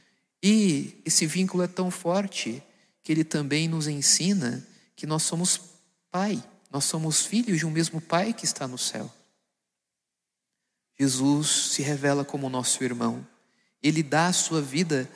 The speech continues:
para que nós todos sejamos também filhos e filhas de Deus. E é por isso que nós pensamos numa provocação que Jesus faz a Pedro. Quando Pedro, no seu dia a dia, é interceptado pela pergunta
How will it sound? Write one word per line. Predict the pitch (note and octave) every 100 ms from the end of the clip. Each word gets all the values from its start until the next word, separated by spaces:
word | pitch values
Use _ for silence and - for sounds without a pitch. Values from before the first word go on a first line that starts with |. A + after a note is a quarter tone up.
| - _
para | - C3+
que | C3+ C3
nós | C3 -
todos | - C3
sejamos | - B2+ B2+ B2
também | - B2 A#2+
filhos | A#2 - A#2+ A2+ A2+ A2 - - - -
e |
filhas | - - G#3+ C#3+ A#2
de | A2+
Deus. | A2+ A2+ A2+ - - - - _ _ _ _ _ _ _ _ _ _ _ _ _ -
E |
é | E3
por | - D3+
isso | F3 -
que | F3 E3
nós | D#3 D3+
pensamos | - E3 D#3+ - E3+ E3 D3 - - - _
numa | - D#3
provocação | D#3+ F3 E3 E3+ E3 D#3 - G3
que | D#3
Jesus | D3 C#3+ C#3+
faz | - C3+ C3
a | C3
Pedro. | B2 A#2+ A2+ A#2 - _ _ _ _ _ _ _ _ -
Quando | E3+ G3+
Pedro, | G3 E3+ G3 G3 D#3
no | C#3
seu | C3 - D3
dia | C#3 C#3
a |
dia, | C3 - D#3
é |
interceptado | D3 D3 D3+ - C3+ - C3+ C3
pela | B2+ C3+ C3
pergunta | - B2+ A#2+ C3+ F3 A#2